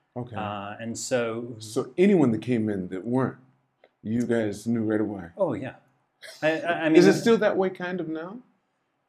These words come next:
Speaker 2: It, it's changed. It, it's improved.
Speaker 1: But just a little bit.
Speaker 2: Yeah.
Speaker 1: What do you mean? So you, that's improving?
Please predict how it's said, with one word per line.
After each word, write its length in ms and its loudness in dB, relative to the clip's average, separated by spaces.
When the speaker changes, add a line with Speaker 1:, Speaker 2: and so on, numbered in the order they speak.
Speaker 2:
It, 440 -4
it's 340 -6
changed. 480 -6
It, 320 -4
it's 200 -2
improved. 400 0
Speaker 1:
But 60 0
just 240 2
a 80 -6
little 360 2
bit. 200 -18
Speaker 2:
Yeah. 80 2
Speaker 1:
What 80 6
do 40 4
you 60 2
mean? 380 2
So 160 0
you, 240 4
that's 220 2
improving? 540 0